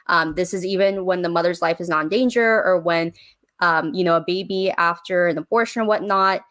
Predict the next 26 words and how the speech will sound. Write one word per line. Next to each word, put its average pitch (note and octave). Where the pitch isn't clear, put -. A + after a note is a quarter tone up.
you G3
know, D#3
c-, -
could F#3
still F#3
live. A3+
So F3+
California, G#3
if F#3+
this F#3
passes, C4+
would F#3
be F3+
going F#3+
in F3
that D3
direction. D#3+
Um, D#3+
I, F#3+
I, F#3
it's, G#3+
it's A#3
really A#3+
funny F3
'cause, F#3
like, E3+